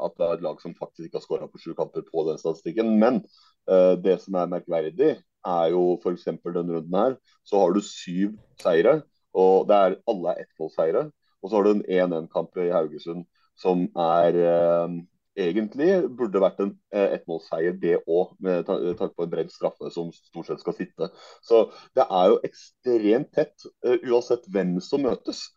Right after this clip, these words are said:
og hvem som har hjemmekamp og sånne ting. Så det er jo det som jeg tror blir mer utslagsgivende, at det er kanskje kortere avstand mellom,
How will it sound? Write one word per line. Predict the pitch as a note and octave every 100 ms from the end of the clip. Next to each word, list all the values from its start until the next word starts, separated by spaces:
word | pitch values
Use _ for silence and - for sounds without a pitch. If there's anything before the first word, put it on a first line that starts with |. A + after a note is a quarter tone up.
| -
og | B2 A2+
hvem | G2+ G2
som | - B2
har | A#2+
hjemmekamp | G2 E2 - G2 B2 -
og | A2 A2
sånne | G#2+ G2 A2+
ting. | C#3+
Så | B2+ A2 -
det | A2
er | B3+ G#2+
jo | G2+
det | F#2+ E2+ F2
som | G2+ G2 F2+ _ _ _ _ _
jeg | G#2 G2+
tror | F#2+ F#2 F#2 F2+ E2+ - F#2+
blir | F#2
mer | F#2 F2
utslagsgivende, | E2 E2+ - F2+ F2 G#3+
at | -
det | -
er | - G2
kanskje | G2+ - G#2 - _ _ _ _ _ -
kortere | D3 - - G2+ E2
avstand | - F#2 G#2+ G#2
mellom, | F2+ E2 F#2 G#2